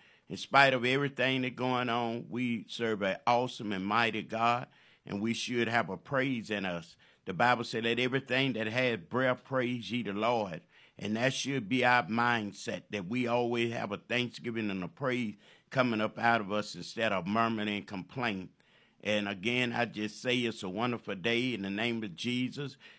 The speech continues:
You know, glory be to God. God allowed us to come into another day. He didn't have to, but by Him being rich in mercy and full of grace and truth, we are here this morning.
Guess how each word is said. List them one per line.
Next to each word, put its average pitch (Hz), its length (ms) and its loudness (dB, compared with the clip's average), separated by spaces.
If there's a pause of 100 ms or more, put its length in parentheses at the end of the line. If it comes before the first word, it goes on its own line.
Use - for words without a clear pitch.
(100)
You 101 140 0
know, 110 440 2 (120)
glory 117 300 2
be 117 160 -4
to 107 80 -4
God. 110 360 2
God 113 280 4
allowed 110 420 4
us 113 220 -4
to 98 100 -10
come 123 340 -2
into 113 300 -2
another 104 460 2
day. 117 420 0 (240)
He 120 160 0
didn't 110 220 0
have 120 300 0
to, 139 180 0
but 104 320 -2
by 110 220 4
Him 110 200 -4
being 107 320 -2
rich 123 280 -4
in 104 100 -2
mercy 120 520 -2 (300)
and 98 180 -4
full 120 260 -2
of 90 120 -4
grace 117 380 0
and 98 120 -6
truth, 143 340 -4 (100)
we 117 220 0
are 104 100 2
here 135 240 0
this 117 320 -6
morning. 104 380 -2